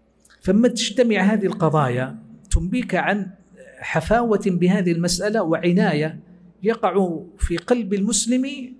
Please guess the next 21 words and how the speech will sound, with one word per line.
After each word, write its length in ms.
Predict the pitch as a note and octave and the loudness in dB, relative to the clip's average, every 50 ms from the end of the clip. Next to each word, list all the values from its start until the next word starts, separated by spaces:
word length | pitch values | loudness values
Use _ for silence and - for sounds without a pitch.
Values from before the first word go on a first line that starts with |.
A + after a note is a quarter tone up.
| - - - _ _ - | -20 -20 -20 _ _ -4
موقعه 520 | E3 E3+ F3+ E3+ F3 G3+ E3+ D#3 E3 D#3 D#3+ | 0 0 0 2 2 0 2 2 0 0 0
اللائق 460 | C#3 D3 D#3 - D3 C#3+ - - C#3+ | 0 -2 -2 -2 -4 -8 -6 -6 -6
به. 320 | B2+ C3 C3 A2 A2+ A2+ - _ _ _ _ _ _ _ - - - - - _ _ _ _ - | -4 -4 -4 -6 -6 -10 -14 _ _ _ _ _ _ _ -20 -20 -20 -20 -20 _ _ _ _ 2
ولو 200 | E3+ F#3 G3 F#3+ | 4 4 4 4
كان 240 | - B3 A#3+ A#3 G#3+ | 4 2 4 2 2
أحدنا 840 | - G3+ F#3+ - - F3+ F3+ E3 D3 C3+ C#3 C#3+ D3 - - - - - - - - _ - - | 2 0 -2 0 0 2 2 2 2 2 2 0 -2 -4 -6 -14 -20 -20 -20 -20 -20 _ -12 -8
يهتم 480 | B2+ A2+ G2+ - A3 A3 G#3+ G3 F3+ | -8 -6 -4 -2 0 0 2 2 2
بقضية 840 | E3 D#3 D#3+ E3 - D#3 D3+ F3 F3+ F3 E3+ D#3+ D#3+ F3 D3+ C#3+ C#3 | 2 0 0 0 0 0 0 0 0 0 0 -2 -2 -2 -4 -4 -4
ومسألة 640 | C3 D3 C#3+ - - D3 E3 D#3+ D3 D3+ D3+ C#3+ | -4 -4 -4 -4 -4 -4 -4 -4 -4 -4 -4 -6
فأولاها 600 | C#3 - D3 C3+ D3 D3 D#3+ F#3+ F3+ E3 E3+ D#3 | -4 -4 -4 -4 -2 -2 0 0 0 0 0 0
عناية، 520 | - C3 C#3 C#3 C#3 D3 D#3+ E3+ F#3+ F#3+ F3+ | 0 0 0 0 2 2 2 0 0 0 0
نظر 320 | G#3 A#3+ A#3+ C4 A3+ A3 | 0 0 0 0 0 0
إلى 280 | G3 F#3+ F#3+ F#3 F#3 F#3 | 0 -2 -2 -2 -2 -2
ما 160 | F#3 F#3 F3+ | -2 -2 -2
يحف 440 | F3+ E3+ - - - - - - F#3+ G3 F#3+ - - - - - - - - - | -2 0 2 2 2 0 0 0 0 0 0 -2 -6 -18 -20 -20 -20 -16 -8 -4
المسألة 640 | D#3 E3+ F3+ F#3+ F#3 - F#3 F#3+ F#3+ G3 F3+ F#3 F#3 | -4 0 0 2 0 0 0 0 2 2 2 4 4
ويحيط 440 | E3 E3 E3 D#3+ - G3 F#3+ F#3+ F#3+ | 4 4 2 2 2 2 0 2 0
بها 260 | E3 D#3+ F3+ F3 F3 | -2 -2 0 -2 0
من 180 | E3 D#3+ D#3 D3+ | 0 0 0 0
جوانب 540 | C3+ D3 C#3 D3+ E3 F3 F3 E3 D#3+ D3+ D#3+ | 0 2 2 2 2 2 2 2 2 0 0
العظمة. 560 | D3+ C3+ A#2 D#3 D3 C3+ C3 A#2+ A#2 A2 | 0 0 0 0 0 0 -2 -4 -6 -8